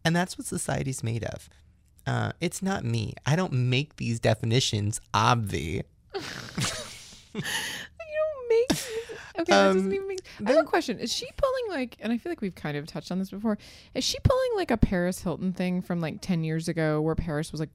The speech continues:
Speaker 2: purposely saying the stupidest things and
Speaker 1: I
Speaker 2: purposely
Speaker 1: honestly don't know.
Speaker 2: and purposely talking like an idiot?
Speaker 1: I would say no, because when we met Farrah, she was an idiot.
Speaker 2: Yeah.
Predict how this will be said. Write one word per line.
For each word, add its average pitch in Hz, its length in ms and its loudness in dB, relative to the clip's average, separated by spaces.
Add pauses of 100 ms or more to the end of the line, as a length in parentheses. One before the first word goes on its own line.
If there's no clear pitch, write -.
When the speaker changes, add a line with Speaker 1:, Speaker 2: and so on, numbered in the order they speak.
(140)
Speaker 2:
purposely - 540 2
saying 160 280 -2
the 156 80 -4
stupidest 160 340 -2
things 165 240 -2
and 160 140 0
Speaker 1:
I 131 160 4
Speaker 2:
purposely - 240 2
Speaker 1:
honestly 147 440 4
don't 104 280 -2
know. 71 340 -10
Speaker 2:
and 190 160 4
purposely 202 400 6
talking 175 480 2
like 170 140 2
an 165 80 0
idiot? 160 300 2
Speaker 1:
I 147 160 6
would 196 200 2
say 143 560 0
no, 113 340 0
because 110 300 -4
when 107 100 -4
we 104 100 -2
met 101 320 -4
Farrah, 131 400 -4
she - 220 -6
was 98 180 -4
an 85 100 -8
idiot. - 380 -14 (100)
Speaker 2:
Yeah. - 320 -8